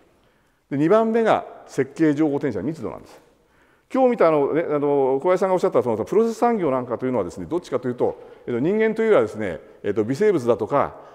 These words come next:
あー、あの、分子そのものがお、あの、お仕事をしている、自己組織系の、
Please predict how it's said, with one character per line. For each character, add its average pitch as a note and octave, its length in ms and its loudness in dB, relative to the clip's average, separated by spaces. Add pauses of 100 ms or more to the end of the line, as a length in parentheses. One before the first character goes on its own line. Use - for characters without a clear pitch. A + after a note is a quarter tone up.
(140)
あ G2 720 -2
ー、 - 40 -8
あ - 20 -4
の、 F#2+ 220 -2
分 F3 240 0
子 C#3 80 -10
そ E3 100 -4
の G3+ 80 2
も A#3 120 0
の A#3+ 40 0
が D3 120 2
お、 G2+ 260 -4
あ G#2+ 40 -4
の、 G2 180 -6
お G#2 40 -4
仕 D3+ 120 -8
事 G2 180 -6
を E2+ 60 -8
し - 80 -18
て E2+ 60 -12
い - 20 -8
る、 D#2 160 -12 (140)
自 G#2 100 -14
己 - 20 -12
組 E3+ 100 -4
織 E3+ 280 -12
系 D3 120 -4
の、 C3 200 -6